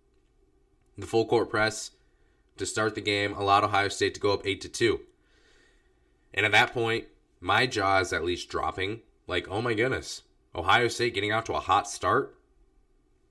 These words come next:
I don't recognize this team." Well, then I recognize Ohio State. Purdue went on a twelve to two run, and then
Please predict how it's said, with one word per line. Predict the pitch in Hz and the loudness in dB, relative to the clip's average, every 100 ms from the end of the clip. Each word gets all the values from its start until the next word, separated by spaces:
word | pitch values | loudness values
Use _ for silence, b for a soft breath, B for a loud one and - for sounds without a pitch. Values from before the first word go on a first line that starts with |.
| - | -4
I | 95 | 0
don't | 113 | 0
recognize | 101 117 113 90 73 | 0 0 -2 -4 -6
this | 71 - | -12 -8
team." | 80 67 - _ _ _ _ _ _ _ _ _ _ _ _ _ _ _ | -8 -8 -14 _ _ _ _ _ _ _ _ _ _ _ _ _ _ _
Well, | 92 92 87 - _ _ _ _ _ _ | 0 0 0 -6 _ _ _ _ _ _
then | 110 104 | 2 4
I | |
recognize | 101 90 90 82 78 | 4 0 -2 -4 -2
Ohio | 78 73 | 0 0
State. | 69 - 76 B B B | -2 -6 -6 B B B
Purdue | 143 143 | 6 6
went | 131 | 4
on | 120 110 | 2 -2
a | |
twelve | - 101 87 | -2 -2 -4
to | |
two | - 85 | -6 -6
run, | 82 82 69 - b b b b | -4 -4 -6 -14 b b b b
and | 85 85 | -2 0
then | 87 82 | -2 -4